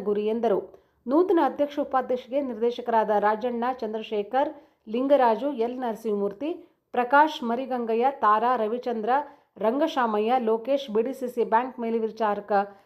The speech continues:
ನರಸಿಂಹಮೂರ್ತಿ ಹೂಮಾಲೆ ಹಾಕಿ ಅಭಿನಂದಿಸಿದರು. ಸಂಘದ ಸಿಇಒ ಯು ನಾಗರಾಜ್ ಮಾತನಾಡಿ, "ಅಧ್ಯಕ್ಷ ಉಪಾಧ್ಯಕ್ಷ ಚುನಾವಣೆಯಲ್ಲಿ ಭಾಗವಹಿಸಿದ ಎಲ್ಲ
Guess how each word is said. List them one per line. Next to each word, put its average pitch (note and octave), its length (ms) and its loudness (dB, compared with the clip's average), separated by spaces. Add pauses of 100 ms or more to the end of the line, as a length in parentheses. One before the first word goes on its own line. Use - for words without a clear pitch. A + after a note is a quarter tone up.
(160)
ನರಸಿಂಹಮೂರ್ತಿ A3 680 -2
ಹೂಮಾಲೆ C4+ 480 0
ಹಾಕಿ A3+ 300 0
ಅಭಿನಂದಿಸಿದರು. A3+ 1040 -2 (800)
ಸಂಘದ F4+ 480 4
ಸಿಇಒ D4 640 0
ಯು C#4 240 -2
ನಾಗರಾಜ್ B3+ 500 0
ಮಾತನಾಡಿ, A#3 540 0 (360)
"ಅಧ್ಯಕ್ಷ C#4+ 440 0
ಉಪಾಧ್ಯಕ್ಷ C4 460 0
ಚುನಾವಣೆಯಲ್ಲಿ A#3 640 -2
ಭಾಗವಹಿಸಿದ G#3+ 600 0
ಎಲ್ಲ G#3 280 2